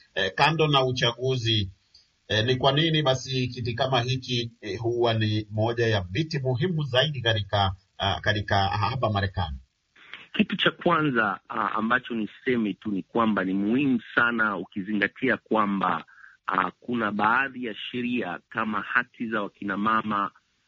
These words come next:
Speaker 2: ah, kutoa mimba ambazo zinalindwa hapa Marekani au abortion right. Ah, upande wa Democrat wanajaribu, ah, kuilinda haki hiyo. Na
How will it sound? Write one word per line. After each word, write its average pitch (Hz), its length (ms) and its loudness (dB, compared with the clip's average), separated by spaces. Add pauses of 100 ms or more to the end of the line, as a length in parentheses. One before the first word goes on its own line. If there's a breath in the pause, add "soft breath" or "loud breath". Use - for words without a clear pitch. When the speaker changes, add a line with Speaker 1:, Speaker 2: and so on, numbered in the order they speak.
(140)
Speaker 2:
ah, 87 260 -2
kutoa 113 600 -2
mimba 110 380 2
ambazo 101 640 -2
zinalindwa 98 760 2
hapa 82 260 -4
Marekani 85 560 -2
au 98 260 -2
abortion 107 500 -4
right. 110 300 2 (460 loud breath)
Ah, 98 360 0
upande 135 520 0
wa 120 180 0
Democrat 110 640 0 (100)
wanajaribu, 110 760 2 (300 loud breath)
ah, 98 200 0
kuilinda 104 720 2
haki 104 340 -4
hiyo. 98 300 0 (460 loud breath)
Na 110 320 0